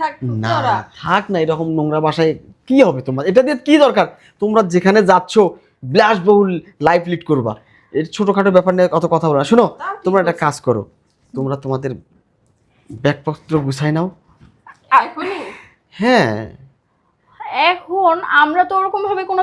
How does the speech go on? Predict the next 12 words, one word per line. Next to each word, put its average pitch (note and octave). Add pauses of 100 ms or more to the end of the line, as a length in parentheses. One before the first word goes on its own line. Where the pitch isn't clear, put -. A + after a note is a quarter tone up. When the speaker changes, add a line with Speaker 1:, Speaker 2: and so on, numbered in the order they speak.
Speaker 3:
প্রিপারেশন G4+
নেই D#4+
নাই। G3 (580)
Speaker 2:
এত F#3+ (120)
গোছাগুছির A#3+
দরকার F3+
নাই, D3+
তোমরা G3 (260)
এখন G3+ (200)
এইভাবেই A3+
চলে D#3
যাও। A2+